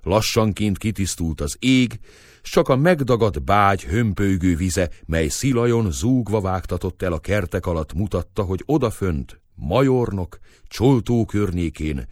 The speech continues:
nagy jégeső volt, vagy talán felhőszakadás. No, ha most az egyszer ki nem csap az a patak, s ki nem önti a bodokiakat, mint az ürgét,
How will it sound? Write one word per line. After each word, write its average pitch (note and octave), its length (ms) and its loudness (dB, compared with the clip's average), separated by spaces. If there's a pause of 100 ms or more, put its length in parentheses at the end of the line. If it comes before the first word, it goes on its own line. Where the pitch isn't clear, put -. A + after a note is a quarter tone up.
(100)
nagy A2 320 -2
jégeső E2+ 680 0
volt, E2 280 -2
vagy F#3 180 0
talán E2+ 420 -2
felhőszakadás. - 1300 -10 (1400)
No, A3+ 200 8 (560)
ha - 100 0
most G#3+ 220 6
az E3+ 100 4
egyszer C#3+ 380 4
ki F3 160 -2
nem D#3+ 160 2
csap A2+ 240 0
az F#2+ 120 2
a F#2+ 60 2
patak, - 400 -2 (240)
s - 80 -12
ki B2+ 140 2
nem C3 160 4
önti A2+ 280 0
a F#2+ 100 2
bodokiakat, F2+ 720 0
mint D2+ 200 -4
az D#2+ 120 -4
ürgét, G#2 540 -2